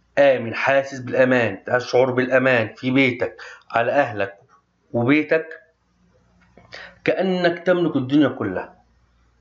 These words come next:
كأنك مالك الدنيا كلها. مجرد أنت عايش حاسس بالأمان ومعافى، مع-، معافى من الأمراض وفي وسط أهلك،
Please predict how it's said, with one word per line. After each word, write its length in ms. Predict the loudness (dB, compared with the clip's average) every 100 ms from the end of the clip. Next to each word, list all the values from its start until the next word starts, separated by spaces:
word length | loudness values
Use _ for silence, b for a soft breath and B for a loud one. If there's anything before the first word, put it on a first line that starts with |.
| _ -20 -10
كأنك 500 | -2 2 2 0 -2
مالك 380 | 0 0 -2 -8
الدنيا 320 | -2 0 0
كلها. 460 | -2 -4 -4 -4 -16 _ _ _ _ _ _ _ _ -6
مجرد 320 | 0 0 0
أنت 200 | -2 0
عايش 360 | 2 2 0
حاسس 280 | -4 -4 -4
بالأمان 640 | -6 -4 0 0 -2 -6 -18 _ _ _ _ _ _ _ _
ومعافى، 1000 | -2 0 -2 -6 -2 2 4 2 0 -2
مع-، 420 | 0 -4 -6 -8
معافى 380 | -4 2 2 0
من 120 | -4
الأمراض 520 | 0 0 4 2 2 B B B _ 0
وفي 380 | 2 4 2 -2 -16 _ _ _ _ _ _ _ _ _ _ _ _ _ _ -2
وسط 400 | 2 4 2 2
أهلك، 640 | 0 2 0 0 -4 -20